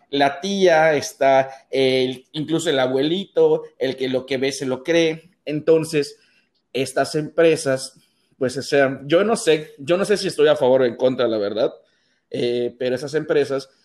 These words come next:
pues, ya se dieron cuenta de que si Facebook no está haciendo absolutamente nada para regular este tipo de contenido, pues, este tipo de gente que tiene menos defensas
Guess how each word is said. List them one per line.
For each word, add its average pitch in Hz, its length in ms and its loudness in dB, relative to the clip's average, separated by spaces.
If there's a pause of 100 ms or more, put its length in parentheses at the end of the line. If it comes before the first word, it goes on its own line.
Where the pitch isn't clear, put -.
(180)
pues, 107 140 -6
ya 117 100 -2
se 120 120 -6
dieron 117 240 -2
cuenta 113 320 -4
de 107 160 -2
que 107 120 -10
si 104 360 -14
Facebook 135 500 -4 (220)
no 131 240 -2
está 143 260 -2
haciendo 127 440 0
absolutamente 139 840 -2
nada 113 420 -2 (260)
para 120 220 2
regular 123 720 2
este 123 340 -8
tipo 120 480 -6
de 104 160 -8
contenido, 131 880 -4 (640)
pues, 127 200 -2
este 131 200 -2
tipo 139 280 0
de 139 100 4
gente 127 340 -2
que 117 120 -6
tiene 127 500 -2 (340)
menos 143 440 0
defensas 143 920 -2